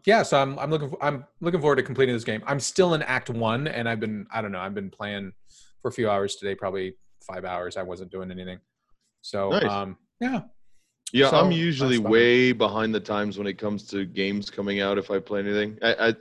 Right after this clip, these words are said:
Speaker 2: I just finished last week, um, South Park's A Stick of Truth, which
Speaker 1: Hmm.
Speaker 2: I think came out, like, n-, eight years ago.
Speaker 1: Eight?
Speaker 2: I don't
Speaker 1: Something,
Speaker 2: even know.
Speaker 1: yeah, something like that, yeah.
Speaker 2: <laughs> But it was five bucks, and I was like, "All right, well, that's cool."
Speaker 1: Yeah, sure, why
Speaker 2: Um,
Speaker 1: not?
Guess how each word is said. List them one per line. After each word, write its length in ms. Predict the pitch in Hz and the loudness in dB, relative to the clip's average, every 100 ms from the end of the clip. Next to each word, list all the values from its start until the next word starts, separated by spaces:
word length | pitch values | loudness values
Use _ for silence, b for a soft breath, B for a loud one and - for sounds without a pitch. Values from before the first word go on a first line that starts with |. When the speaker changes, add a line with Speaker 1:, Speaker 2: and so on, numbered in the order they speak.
| _ _ _ 104 | _ _ _ 0
Speaker 2:
I 60 | 120 | 0
just 520 | 104 85 120 127 - | -2 2 4 4 -2
finished 500 | - 127 123 117 - | -4 -2 0 -2 0
last 320 | 113 110 - | 2 2 -2
week, 360 | 110 117 110 - _ - | -2 -2 -2 -14 _ 0
um, 500 | 98 98 98 98 87 _ _ | 4 4 4 0 -8 _ _
South 320 | - 113 110 | 0 0 0
Park's 320 | - 104 101 95 | 2 2 0 -6
A 80 | |
Stick 300 | 90 - 117 | -10 -4 -4
of 120 | 98 - | -4 -8
Truth, 380 | - 123 135 _ _ - _ _ _ _ - _ | -4 -2 -4 _ _ -20 _ _ _ _ -20 _
which 160 | - 147 | 0 2
Speaker 1:
Hmm. 60 | |
Speaker 2:
I 40 | 95 | 2
think 280 | 113 110 - | 2 -2 -2
came 240 | 113 104 | -2 2
out, 320 | 104 104 - | 2 0 -2
like, 240 | 85 90 _ _ _ - | -6 -6 _ _ _ -12
n-, 160 | 95 95 _ - | -10 -10 _ -2
eight 200 | 104 104 | -2 -2
years 280 | 95 104 107 | -2 -2 0
ago. 260 | 107 110 | 2 2
Speaker 1:
Eight? 200 | 113 110 | 2 0
Speaker 2:
I 20 | 98 | 0
don't 100 | 104 | 0
Speaker 1:
Something, 200 | 107 120 | 0 2
Speaker 2:
even 0 | |
know. 60 | 131 | 2
Speaker 1:
yeah, 180 | 107 - | 0 -2
something 300 | - - - | 0 2 4
like 220 | - - | 4 6
that, 60 | 1077 | 6
yeah. 160 | - - | 4 0
Speaker 2:
<laughs> 60 | _ _ _ _ - | _ _ _ _ 4
But 160 | 165 | 6
it 40 | 170 | 6
was 140 | 147 | 4
five 260 | - 165 143 | 6 6 6
bucks, 300 | 143 175 - | 6 4 4
and 100 | 127 | 4
I 40 | |
was 100 | 123 | 6
like, 140 | 127 | 6
"All 160 | 170 233 | 4 4
right, 200 | 226 151 | 4 4
well, 120 | 147 123 | 4 4
that's 200 | 165 - | 4 2
cool." 320 | 110 113 123 b b | 0 0 -2 b b
Speaker 1:
Yeah, 160 | 131 110 | -2 -2
sure, 160 | 135 | 0
why 80 | 113 | 0
Speaker 2:
Um, 60 | 120 | 0
Speaker 1:
not? 220 | 104 | -2